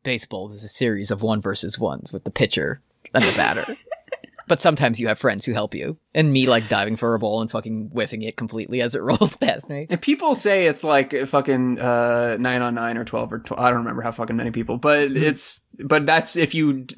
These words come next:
Speaker 2: divide it, if you divide nine by nine, you get one, and that's every person.
Speaker 1: You get
Speaker 2: So
Speaker 1: one. And the only person on that
Speaker 2: I'm
Speaker 1: field
Speaker 2: Susan
Speaker 1: who matters
Speaker 2: Sarandon, and this is Bull Durham.
Speaker 1: Yeah, the only person on that field who matters, and his name is Russell Wilson.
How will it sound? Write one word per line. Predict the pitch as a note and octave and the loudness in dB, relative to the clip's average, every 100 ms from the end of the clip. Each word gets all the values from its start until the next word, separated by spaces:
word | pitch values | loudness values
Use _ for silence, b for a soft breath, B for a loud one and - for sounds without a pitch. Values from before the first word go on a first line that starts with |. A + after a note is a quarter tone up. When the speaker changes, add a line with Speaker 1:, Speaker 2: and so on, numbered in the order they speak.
| C#3+ | 0
Speaker 2:
divide | C#3+ C#3+ D3 C#3 | 2 6 6 6
it, | B2 - | 4 0
if | D3 | 0
you | D#3 | 2
divide | C#3 C#3 C3+ | 4 6 6
nine | C3 A#2+ | 4 4
by | A2+ | 4
nine, | A#2+ A#2+ A#2 | 2 2 0
you | |
get | A#2 A2 | 0 0
one, | A#2+ A2+ | 0 0
and | G#2+ | -2
that's | A2+ B2 | -4 -4
every | A2 A#2+ A#2+ | -4 -2 -2
person. | A#2 A#2 - B2 C3+ | 0 -2 -2 -6 -6
Speaker 1:
You | - | -4
get | A#2+ | 2
Speaker 2:
So | A2+ | 4
Speaker 1:
one. | A2+ G#2+ - | 4 2 -2
And | D3 | 0
the | D#3+ | 2
only | E3 | 0
person | E3+ D#3 D#3 | 0 -2 0
on | G3 | 2
that | C#4 | 4
Speaker 2:
I'm | D4 | 4
Speaker 1:
field | A3 - | 2 2
Speaker 2:
Susan | G3 | 2
Speaker 1:
who | A3+ | 4
matters | D#3 D3+ F3 E3+ C3 | 4 4 4 4 2
Speaker 2:
Sarandon, | |
and | C3 | 2
this | D3+ E3+ | 4 2
is | C#3 | 2
Bull | D3 C#3+ | 4 4
Durham. | C3+ B2 G#2+ A2+ D3 - | 4 2 -2 -4 -8 -4
Speaker 1:
Yeah, | F3+ D#3+ | -2 2
the | F#3 | 4
only | F#3+ | 4
person | F#3+ F3+ F3 | 0 -2 0
on | D#3+ | 0
that | C3+ | 2
field | D3+ C3 | 2 2
who | C3+ | 2
matters, | A#2 A2 G#2+ A2 - | 2 2 0 -2 -6
and | A#2+ | -4
his | A#2 | 0
name | B2+ A#2+ | 2 2
is | A2+ | 2
Russell | A2 A2+ | 0 0
Wilson. | D2 - B2 C3 | -4 -4 -4 -4